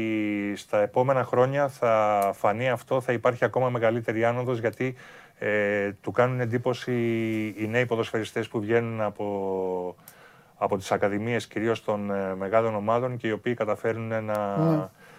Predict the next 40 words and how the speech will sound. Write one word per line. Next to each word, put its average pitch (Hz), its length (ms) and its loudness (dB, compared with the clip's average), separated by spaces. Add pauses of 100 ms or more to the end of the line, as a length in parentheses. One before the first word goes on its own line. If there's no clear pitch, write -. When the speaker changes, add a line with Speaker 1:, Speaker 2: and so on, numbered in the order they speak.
(140)
Speaker 1:
να 104 140 2
πρωταγωνιστούν. 104 800 2 (160)
Και 165 280 2 (440)
κατέληξε 143 560 2
λέγοντας 143 480 2
ότι 113 420 -2
τόσο 127 520 2
ο 120 40 4
Ολυμπιακός 107 640 0
όσο 117 160 -2
και 123 180 0
ο 110 80 4
παοκ, 151 420 4
ναι, 123 380 -2 (460)
έχουν 127 340 2
ελπίδες 127 500 0
και - 100 -8
μάλιστα 127 280 -4
έχουν 123 200 -6
πολλές 113 380 0
ελπίδες 107 420 -4
να 101 60 -6
Speaker 2:
Μμμ. 95 40 -10
Speaker 1:
καταφέρουν 104 460 -2
να 98 320 -2
περάσουν, 90 500 -8
το 90 80 -10
πιστεύει. 82 500 -8 (260)
Και 143 280 4 (340)
είπε 131 240 0
ότι 127 380 0
θα 104 140 -2 (340)
υποστηρίξει 107 560 -6
και 113 100 -4
τις 104 160 -6
δύο 120 160 -2
για 107 120 -2
την 110 120 -10
ελληνικές 98 440 -6
ομάδες. 85 480 -10